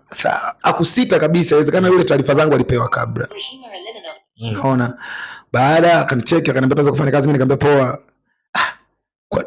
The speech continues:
Speaker 1: nitumie namba yako unayopokea hela." Mimi nikatuma, nikajua utani bwana, huwezi amini.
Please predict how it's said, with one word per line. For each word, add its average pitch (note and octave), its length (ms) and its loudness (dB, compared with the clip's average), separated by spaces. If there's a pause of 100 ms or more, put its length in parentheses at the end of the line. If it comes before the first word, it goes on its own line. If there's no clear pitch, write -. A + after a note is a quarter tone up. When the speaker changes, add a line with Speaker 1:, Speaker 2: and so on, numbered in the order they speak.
Speaker 1:
nitumie D#3+ 280 0
namba D#3 200 2
yako D#3+ 180 0
unayopokea C#3+ 460 2
hela." B2 200 0
Mimi A3+ 100 0
nikatuma, C#3+ 580 0
nikajua D#3+ 300 2
utani C3+ 360 0
bwana, A#2+ 300 -2
huwezi B2+ 280 0
amini. A#2+ 320 0